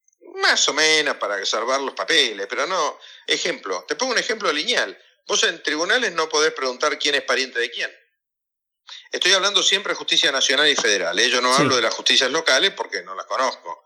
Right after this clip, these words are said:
Speaker 2: Sí.
Speaker 1: Yo trabajo en la ciudad de Buenos Aires. Pero vos no podés preguntar quién es pariente de quién. Creo que pare-, que te, te pega si llegas a preguntar eso.
Speaker 2: Bueno,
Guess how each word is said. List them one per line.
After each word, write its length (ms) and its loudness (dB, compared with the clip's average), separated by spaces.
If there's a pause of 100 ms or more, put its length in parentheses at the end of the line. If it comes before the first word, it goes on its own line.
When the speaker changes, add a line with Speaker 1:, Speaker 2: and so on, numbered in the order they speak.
(140)
Speaker 2:
Sí. 260 -6
Speaker 1:
Yo 220 -4
trabajo 440 0
en 60 -8
la 80 -4
ciudad 180 0
de 60 -2
Buenos 280 -6
Aires. 240 -16 (400)
Pero 200 0
vos 120 2
no 140 -2
podés 200 0
preguntar 380 -4
quién 140 2
es 60 -2
pariente 360 -2
de 140 -2
quién. 180 -6 (1000)
Creo 180 0
que 80 -2
pare-, 340 -4 (140)
que 380 -6
te, 140 -4
te 120 0
pega 400 2
si 140 4
llegas 240 2
a 60 -4
preguntar 320 -4
eso. 200 0 (880)
Speaker 2:
Bueno, 380 0